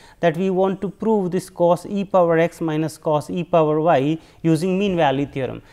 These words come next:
So, if we consider this function f t is equal to cos e power t in this interval x y, and naturally we have assumed that x is not equal to y, and now we apply the mean value theorem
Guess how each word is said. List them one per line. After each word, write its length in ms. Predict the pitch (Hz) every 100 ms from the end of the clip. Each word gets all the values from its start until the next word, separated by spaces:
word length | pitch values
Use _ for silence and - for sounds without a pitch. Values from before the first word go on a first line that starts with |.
| - - _
So, 160 | - 180
if 200 | 185 -
we 100 | 185
consider 520 | 190 190 254 220 202
this 220 | 180 185
function 640 | - 202 233 233 165 147
f 240 | 156 160 -
t 360 | 214 170 160 165 - - -
is 160 | 170 175
equal 240 | 170 170
to 80 | 165
cos 380 | - 180 208 208
e 80 | 190
power 360 | 185 175 180
t 380 | 175 185 160 156
in 120 | 156
this 180 | 160 160
interval 480 | 160 151 151 147 147
x 260 | 147 -
y, 480 | 156 165 190 143 160 - - - -
and 320 | - 151 147 156
naturally 500 | 160 170 190 180 175
we 140 | 170
have 160 | 160 147
assumed 500 | 147 - 170 170 151
that 180 | 139 143
x 220 | 147 -
is 140 | 135
not 240 | 139 165 180
equal 280 | 160 170
to 120 | 156 160
y, 360 | 151 127 135 - - _ -
and 160 | 147
now 240 | 151 180 196
we 200 | 185 165
apply 440 | 165 165 170 190
the 240 | 151 151 143
mean 280 | 165 202
value 340 | 190 170 170 170
theorem 500 | - 175 131 123